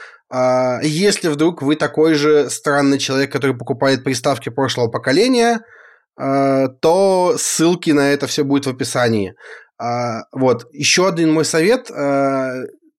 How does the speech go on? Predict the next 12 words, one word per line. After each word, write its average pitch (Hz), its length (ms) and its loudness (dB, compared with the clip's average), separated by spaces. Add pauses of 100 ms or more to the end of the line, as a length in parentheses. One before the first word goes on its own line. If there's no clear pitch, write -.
(120)
самая 156 1120 0
классная 156 640 2
вещь, 147 280 0
которую 135 460 2
можно, 135 480 0
наверное, 127 400 0
купить 127 640 -6 (480)
на 139 540 2
Тимоле 143 520 0
сейчас, 151 520 -2
это 143 680 2
пауэрбэнки. 151 840 2